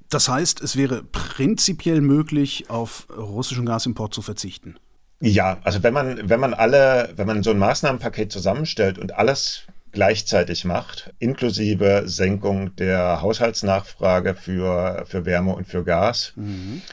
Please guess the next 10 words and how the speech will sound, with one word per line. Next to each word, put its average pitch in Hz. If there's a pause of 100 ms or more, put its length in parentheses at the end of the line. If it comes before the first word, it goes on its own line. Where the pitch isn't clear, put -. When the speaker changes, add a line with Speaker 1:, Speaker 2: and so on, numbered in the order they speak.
(100)
Speaker 2:
und 98
inklusive 95
dem, 87
äh, 87
der 85
Einschränkung, 92
äh, 92
bestimmter 95
energieintensiver 92
Industrien, 90